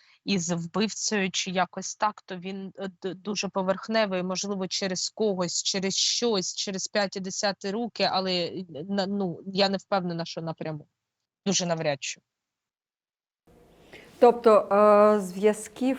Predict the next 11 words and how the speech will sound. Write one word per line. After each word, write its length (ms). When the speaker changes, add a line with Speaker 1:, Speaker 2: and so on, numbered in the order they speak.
Speaker 2:
не 160
було, 480
а 140
основна 580
мета 440
вбивства 1040
Ірини 360
Фаріон — 440
це 240
особиста 640
неприязнь. 640